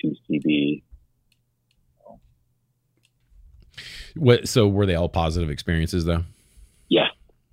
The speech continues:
Speaker 2: Cool.
Speaker 1: Absolutely.
Speaker 2: Yeah.
Speaker 1: <laughs>
Speaker 2: That's good. I, uh, I've never done pe-, peyote either,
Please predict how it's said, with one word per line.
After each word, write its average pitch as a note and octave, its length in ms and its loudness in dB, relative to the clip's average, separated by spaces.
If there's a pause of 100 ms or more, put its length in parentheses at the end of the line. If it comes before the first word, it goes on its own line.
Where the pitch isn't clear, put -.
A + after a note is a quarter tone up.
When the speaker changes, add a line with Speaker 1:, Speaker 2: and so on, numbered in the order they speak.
(120)
Speaker 2:
Cool. C2+ 180 -2
Speaker 1:
Absolutely. C#2+ 600 -4 (180)
Speaker 2:
Yeah. B1+ 200 -2 (140)
Speaker 1:
<laughs> C3+ 1040 2 (1080)
Speaker 2:
That's C#2+ 180 -4
good. C2 260 -2 (320)
I, G2+ 320 4
uh, D#2 500 0 (600)
I've A2+ 240 4
never G#2 200 4
done F2+ 180 0
pe-, F2 260 2 (100)
peyote E2+ 320 4
either, D#2 680 -2